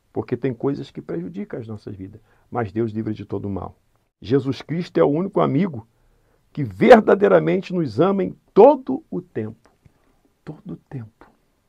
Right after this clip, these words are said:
Todo o tempo. Você tava lá na porta da barraca bebendo. Você tava em um bar dançando, fazendo um, uma série de coisas ao contrário e negativo.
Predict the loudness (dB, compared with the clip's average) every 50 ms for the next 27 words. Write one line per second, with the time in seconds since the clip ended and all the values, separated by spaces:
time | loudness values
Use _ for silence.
0 | _ _ _ _ _ _ _ _ _ _ _ _ _ _ _ _ _ _ _ _
1 | _ _ _ _ _ _ _ _ _ _ _ _ _ _ _ _ -10 -10 -10 -12
2 | -14 _ -18 -18 -18 _ _ _ _ _ _ _ _ _ _ _ _ _ _ _
3 | _ _ _ _ _ _ -14 -10 -10 -10 4 8 8 8 8 8 6 8 8 8
4 | 8 8 8 6 6 6 2 0 0 2 4 4 4 4 4 2 2 2 0 0
5 | 0 -2 0 0 -2 -2 -2 -6 -12 -16 -20 _ _ _ _ _ _ _ _ _
6 | _ _ _ _ _ _ _ _ _ _ _ _ _ _ _ _ _ _ _ _
7 | _ _ _ _ _ _ _ _ _ -6 -6 2 4 2 4 4 2 2 0 -2
8 | 2 4 6 6 6 2 0 -6 -8 -8 -8 -10 -14 -6 -2 -2 -2 0 0 0
9 | 0 0 0 -4 -4 -6 -8 -10 -14 -20 _ _ _ _ _ _ _ _ _ _
10 | _ _ _ _ _ _ -10 -10 -10 -10 -6 -2 -2 -2 -2 -4 -10 -12 -10 -6
11 | -6 -4 -4 -4 -4 -4 -4 -4 -4 -6 -6 -6 -4 -4 -2 -2 -4 -4 -6 -6
12 | -4 -4 -4 -6 -6 -8 -10 -8 -8 -8 -10 -12 -18